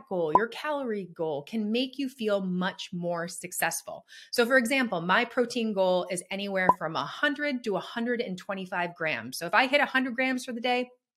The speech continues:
great, I feel successful. If I make it to a hundred and twenty-five, great, I hit my macros.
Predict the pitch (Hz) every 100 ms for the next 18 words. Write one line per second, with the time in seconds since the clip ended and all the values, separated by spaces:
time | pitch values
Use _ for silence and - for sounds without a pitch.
0 | - 160 180 - - 180 196 180 180 -
1 | 147 - 147 - - - 190 185 196 262
2 | 330 330 311 269 302 302 294 - 294 285
3 | 302 302 302 - - _ _ 349 440 202
4 | 143 - 196 202 254 294 294 240 196 143
5 | 147